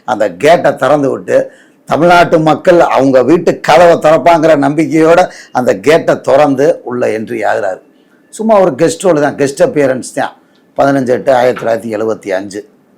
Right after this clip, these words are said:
வர்றாரு. கரெக்டா அந்த படத்துல ஆயிரத்தி தொள்ளாயிரத்தி எழுபத்தஞ்சுல வந்துட்டு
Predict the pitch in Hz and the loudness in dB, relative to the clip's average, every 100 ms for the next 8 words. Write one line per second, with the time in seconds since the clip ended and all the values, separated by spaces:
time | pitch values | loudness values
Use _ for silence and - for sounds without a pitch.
0 | _ _ 117 117 107 98 - _ _ _ | _ _ -2 0 0 -2 -10 _ _ _
1 | 113 110 - 123 113 101 90 87 80 71 | -6 -6 -4 -2 0 0 -2 -4 -6 -10
2 | _ _ _ _ - 107 - 117 107 113 | _ _ _ _ -12 -10 -6 -4 -4 -2
3 | 110 117 104 113 107 110 113 107 104 107 | -2 -2 -6 -6 -4 -6 -6 -6 -6 -4
4 | 107 120 110 160 | -4 -6 -4 -4